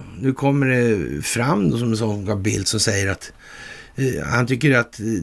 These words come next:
det är medierna som, som bör fundera över den flitiga journalistiska användningen av ordet löften och partiet kan faktiskt inte mer än att försöka uppnå saker, påminner han.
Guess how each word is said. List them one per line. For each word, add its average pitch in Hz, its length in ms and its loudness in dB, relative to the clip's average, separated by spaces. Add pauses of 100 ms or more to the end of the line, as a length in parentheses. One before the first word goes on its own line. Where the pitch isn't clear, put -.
(140)
det 123 80 2
är 131 40 4
medierna 170 640 4
som, 123 180 -2
som 127 260 -2
bör 117 200 2
fundera 120 640 2
över 110 200 2
den 107 80 0
flitiga 117 400 0
journalistiska 107 680 -2
användningen 98 380 -4
av 95 60 -2
ordet 95 240 -4
löften 127 640 0
och 117 80 0
partiet 117 420 0
kan 165 100 2
faktiskt 135 200 2
inte 107 180 -2
mer 104 160 0
än 101 80 -4
att 92 60 -8
försöka 101 440 -4 (360)
uppnå 156 680 0
saker, - 440 -6
påminner 78 500 -8
han. - 360 -12